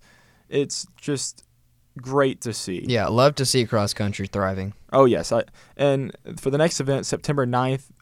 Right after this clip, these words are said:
Speaker 1: our bo-, boys golf team went to the Bowling Green Invitational. They finished eleventh out of the nineteen schools there. So it's a solid middle. And
Speaker 2: Yeah.
Speaker 1: the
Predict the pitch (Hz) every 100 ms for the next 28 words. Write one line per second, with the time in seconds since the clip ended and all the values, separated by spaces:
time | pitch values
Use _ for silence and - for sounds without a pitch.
0 | - 123 120 135 139 - 135 160 175 120
1 | 127 151 - 165 165 165 123 139 117 127
2 | 135 135 131 117 113 - 120 127 - 139
3 | 139 - - - - 113 123 135 135 -
4 | 107 113 123 139 156 - 120 113 110 113
5 | - 123 117 - 117 107 101 104 120 143
6 | - - _ - - 165 185 - 160 -
7 | 139 135 113 110 113 120 120 - - -
8 | - _ - 143 139 131 101 95 - -
9 | 135 143 135 135